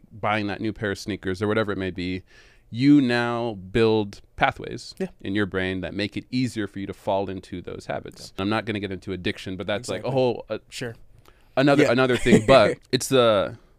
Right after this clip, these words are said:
Speaker 1: it's that in, like, basically by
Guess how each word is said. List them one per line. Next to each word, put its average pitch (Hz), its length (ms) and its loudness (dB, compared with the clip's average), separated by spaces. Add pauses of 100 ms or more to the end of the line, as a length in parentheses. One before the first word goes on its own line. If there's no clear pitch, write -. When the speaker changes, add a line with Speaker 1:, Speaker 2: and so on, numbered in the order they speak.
(320)
Speaker 1:
it's 123 160 -4
that 139 340 8 (880)
in, 175 400 2
like, 113 260 -4
basically 147 340 0
by 110 220 2